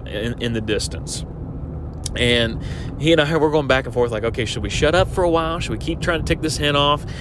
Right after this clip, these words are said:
You know, she's going off, and we're just afraid that this hen is gonna go to the toms, and then they're, she's gonna get hen,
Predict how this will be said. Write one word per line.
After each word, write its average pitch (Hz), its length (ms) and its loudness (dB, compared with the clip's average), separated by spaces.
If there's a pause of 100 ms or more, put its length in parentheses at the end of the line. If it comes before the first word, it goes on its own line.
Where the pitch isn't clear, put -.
(160)
You 110 80 -2
know, 110 60 2
she's 165 240 2
going 156 240 6
off, 139 280 4
and 113 80 -2
we're 123 80 2
just 185 220 4
afraid 139 380 4
that - 320 -4
this 123 380 4
hen 147 240 4
is 127 80 2
gonna 120 180 2
go 127 220 6
to 151 80 -2
the 143 80 0
toms, 113 680 0
and 110 140 -4
then 110 120 -4
they're, 107 140 -4
she's 113 220 -4
gonna 131 220 2
get 139 200 2
hen, 127 360 0